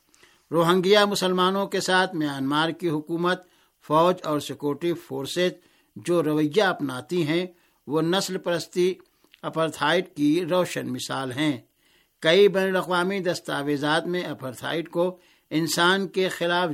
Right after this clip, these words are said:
جرم قرار دیا گیا ہے۔ مثلاً اپارتھائڈ جرائم کے سدباب اور ان جرائم کی سزا کے بین الاقوامی کنونشن میں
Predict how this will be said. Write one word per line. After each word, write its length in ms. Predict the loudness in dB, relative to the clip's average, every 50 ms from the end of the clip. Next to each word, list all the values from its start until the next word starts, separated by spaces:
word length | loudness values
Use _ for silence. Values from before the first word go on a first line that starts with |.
| -4 -2
جرم 240 | -2 0 0 -2 -6 -10
قرار 320 | -10 -8 -6 -4 -4 -6 -4
دیا 280 | -2 0 0 0 0 -2 -6 -8 -10
گیا 300 | -8 -6 -4 -4 -4 -4
ہے۔ 220 | -2 -2 -2 -2 -4 -6 _ _ _ _ _ _ _ _ _ _ _ _ _ _
مثلاً 420 | -2 -2 -2 2 2 2 2 2
اپارتھائڈ 760 | 0 -2 -2 -2 -2 -2 -2 -2 -2 0 0 0 0 0 -2 -4
جرائم 340 | -2 0 0 0 0 -2
کے 160 | -2 -4 -4 -4
سدباب 640 | -4 -6 -6 -6 -6 -2 2 4 4 4 4 0 -6 _ _ _ _ _ _
اور 140 | -2 0 2
ان 140 | 2 2 2
جرائم 400 | 2 2 2 2 2 2 0 -2
کی 180 | -2 -2 -2
سزا 340 | -2 -2 -2 -2 0 0 0
کے 220 | 0 -2 -2 -2 -2
بین 220 | -2 -4 -6 -4
الاقوامی 520 | -4 -6 -6 -6 -6 -4 -2 -2 -2 -2
کنونشن 640 | -2 -4 -6 -8 -6 -8 -8 -8 -6 -4 -2 -2 0
میں 160 | 0 0 -2